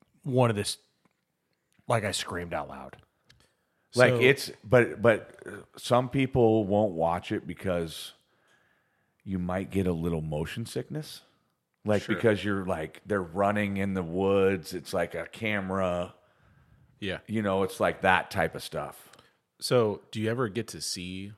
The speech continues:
Speaker 3: who or what is happening to them, or they just disappear?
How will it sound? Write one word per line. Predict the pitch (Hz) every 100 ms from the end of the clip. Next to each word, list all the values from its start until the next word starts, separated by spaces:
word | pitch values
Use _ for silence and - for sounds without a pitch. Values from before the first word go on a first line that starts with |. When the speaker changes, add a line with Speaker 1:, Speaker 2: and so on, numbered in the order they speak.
| _ _ _ _ _ _
Speaker 3:
who | _ - 110 101 104
or | 87
what | 87 85 95 104 -
is | 92 -
happening | - 90 - 113 107
to | 101 117
them, | 135 139
or | 87 90
they | 82 90
just | 82 87 -
disappear? | 85 76 - 73 -